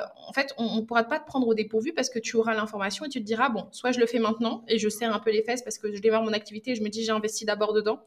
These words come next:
ou soit je le fais un peu plus tard, mais en tout cas, je le fais en mon âme et conscience et j'ai l'info. » Donc déjà, partir chercher l'info dans des contenus gratuits, ne serait-ce que, euh, bah, moi, je propose aussi un guide gratuit, tu vois, pour les freelances. Euh, mais je, j'imagine que même sur YouTube, on peut trouver des informations, ou Google, tout simplement, euh,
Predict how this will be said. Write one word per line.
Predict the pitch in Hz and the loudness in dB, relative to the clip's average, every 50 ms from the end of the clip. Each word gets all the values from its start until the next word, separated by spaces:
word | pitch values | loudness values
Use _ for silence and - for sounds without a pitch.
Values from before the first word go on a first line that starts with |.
| _ _ - - - - - - | _ _ -20 -20 -20 -20 -2 2
ou | 277 | 2
soit | 262 - 285 285 302 | 2 6 6 6 6
je | 294 285 | 6 6
le | 247 | 4
fais | 240 240 240 | 4 2 0
un | 220 220 | -2 -2
peu | 220 320 | -4 -6
plus | - - 262 | -6 -6 -6
tard, | - - 202 240 - - - _ _ _ _ | -2 -2 -2 -2 -2 -6 -12 _ _ _ _
mais | 220 226 | 2 4
en | 226 226 | 4 4
tout | 226 240 | 4 6
cas, | 320 330 | 6 6
je | 285 262 | 6 4
le | 247 | 2
fais | - 262 | 0 0
en | 247 240 | 0 2
mon | 226 226 | 2 2
âme | 226 220 | 2 2
et | 220 220 | 2 0
conscience | 226 226 226 233 294 294 - - | -2 -4 -2 -2 -4 -4 -2 -2
et | 220 196 | -2 0
j'ai | 190 214 | 0 0
l'info. » | 202 190 190 - - - - _ _ - - - - _ _ | 0 -2 -4 -8 -12 -18 -20 _ _ -20 -20 -20 -20 _ _
Donc | 220 220 214 | -2 0 4
déjà, | 226 240 233 214 262 277 285 | 4 4 6 6 4 4 4
partir | 269 254 247 - - - 269 | 2 0 0 0 -2 -2 0
chercher | - - 254 - - - | 0 0 0 -2 -2 0
l'info | 240 220 226 226 - 254 262 | 0 0 -2 -2 -2 -2 -2
dans | 247 233 220 | 0 0 -2
des | 202 196 | -2 -4
contenus | - - 240 233 - 269 254 | -4 -4 -4 -2 0 0 2
gratuits, | 254 247 226 226 - - 277 | 4 4 4 4 2 0 2
ne | 254 214 | 2 2
serait-ce | 214 - - 247 254 - | 2 0 0 -2 -2 -2
que, | - - | -4 -4
euh, | 233 254 247 214 196 180 | -4 -2 0 0 0 0
bah, | 185 185 175 | 0 0 2
moi, | 214 262 | 2 0
je | 262 | -2
propose | - - 214 220 220 208 | -4 -2 0 2 2 0
aussi | 214 - 233 | 0 -2 -2
un | 233 240 233 | 0 2 2
guide | 226 233 208 | 2 2 0
gratuit, | 226 220 220 202 - - - - - | 2 0 0 0 0 -4 -6 -8 -8
tu | - - | -4 -2
vois, | 233 240 | -2 0
pour | 240 233 | 0 -2
les | 202 190 | -2 -4
freelances. | - - - 208 - 359 - - - - - - - - - - - - | -4 -8 -6 -6 -4 -6 -6 -10 -16 -20 -20 -16 -14 -12 -12 -10 -4 -2
Euh, | 208 208 | -2 0
mais | 208 208 208 202 - - | 0 0 -2 -2 -2 -4
je, | - 190 196 196 | -6 -6 -4 -2
j'imagine | 196 185 202 202 208 190 196 220 254 262 | 0 0 0 0 0 0 2 4 2 2
que | 254 - | 2 0
même | 214 208 214 | -2 -2 -2
sur | 214 - 220 | -2 -2 -2
YouTube, | 208 214 220 220 - 285 254 233 | 0 0 0 0 0 0 0 0
on | 220 | -2
peut | 220 - | -4 -6
trouver | - - - 185 196 | -12 -10 -10 -8 -6
des | 196 190 202 | -6 -4 -6
informations, | 214 - 233 247 269 294 294 - 269 254 254 254 233 | -4 -2 0 0 2 0 0 0 2 2 4 4 2
ou | 196 | 2
Google, | 185 185 214 220 226 262 285 311 269 - | 2 2 2 4 4 4 2 2 0 -2
tout | - | -6
simplement, | - 233 226 220 226 226 262 294 254 202 | -8 -8 -6 -4 -4 -2 0 0 2 2
euh, | 180 | 0